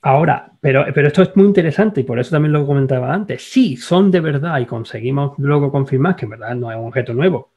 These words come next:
que si es un objeto nuevo, fantástico, mejor, pues ya veremos lo que es.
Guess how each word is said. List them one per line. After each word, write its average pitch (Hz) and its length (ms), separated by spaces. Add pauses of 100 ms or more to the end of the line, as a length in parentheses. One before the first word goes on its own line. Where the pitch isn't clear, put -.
(100)
que 113 160
si - 60
es 123 80
un 123 60
objeto 131 240
nuevo, 139 200
fantástico, 127 600
mejor, 139 340
pues - 180
ya 117 80
veremos 113 420
lo 117 80
que 151 100
es. - 80